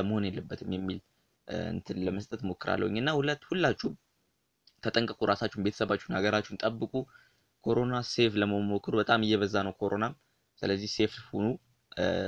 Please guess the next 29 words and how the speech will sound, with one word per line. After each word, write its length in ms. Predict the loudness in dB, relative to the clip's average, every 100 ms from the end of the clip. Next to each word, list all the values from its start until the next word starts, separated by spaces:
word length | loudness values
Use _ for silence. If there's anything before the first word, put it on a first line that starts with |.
| -4 -2
ራሳችሁን 400 | 0 0 -2 -2
ጠብቁ፣ 260 | -4 -2 0
ቤተሰባችሁን 580 | 0 0 -2 -4 -6 -2
ጠብቁ። 260 | 0 0 -2
በጣም 280 | -2 0 2
አድርጌ 220 | 2 2
እወዳችኋለሁ። 560 | 0 2 0 0 -2 0
እንደዚህ 280 | 0 4 4
አይነት 200 | 2 0
መረጃዎችን፣ 540 | 2 4 4 2 -2
የትምህርት 300 | -4 -4 -4 -4
መረጃዎችን፣ 540 | -4 -2 -4 -4 -6
በጣም 260 | -2 -2 -2
ጠቃሚ 320 | -2 -2 0 -4 _ -20 _
የስብዕና 500 | -8 -2 2 2 2 0
ግንባታ 500 | 0 2 4 4 0 -8 _ _ _ _ _ _ _ 0
አእምሮ 360 | 2 4 4 4
ላይ 140 | 2 0
በደንብ 380 | 2 2 4 6
አድርገን 280 | 6 2
እንሰራለን። 480 | 0 -4 -4 -2 -2
የስብዕና 360 | -2 -4 -2 -2
ግንባታ 320 | -4 -4 -4 -6
ፕሮግራሞችን 600 | -6 -4 -4 -6 -6 -4
በየቀኑ 380 | -2 -2 0 0
ወደ 140 | 0
እናንተ 260 | 0 -2 -4
ማስተላለፍ 480 | -6 -2 0 0 0
ይሆናል። 280 | -2 -2